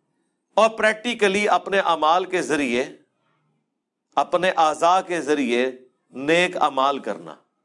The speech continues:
ये उसका हिस्सा है। दो चीजें नहीं है सिर्फ, इकरारुम बिल लिसान व तस्दीकुम बिल कल्ब।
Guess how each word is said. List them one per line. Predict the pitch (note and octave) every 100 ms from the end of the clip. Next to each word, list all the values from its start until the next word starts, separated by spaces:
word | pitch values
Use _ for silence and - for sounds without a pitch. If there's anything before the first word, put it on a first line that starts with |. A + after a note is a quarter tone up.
| _ _ _ _ _ -
ये | C3+
उसका | D#3+ C#3 E3
हिस्सा | C3 - F#2
है। | D2 _ _ _ _ _ _ _ _ _ _ _ _ _ _ A#2+
दो | A2 E3
चीजें | G3 F3 E3 E3+
नहीं | G3+
है | G3+
सिर्फ, | D3 A#2+ A2+ - -
इकरारुम | C#3 D3 C#3+ D3+ D3
बिल | C#3
लिसान | C3+ C3+ C3+ B2+ B2+
व | A#2+
तस्दीकुम | B2 - B2 B2 B2
बिल | A2+ A2
कल्ब। | G2+ G#2+ -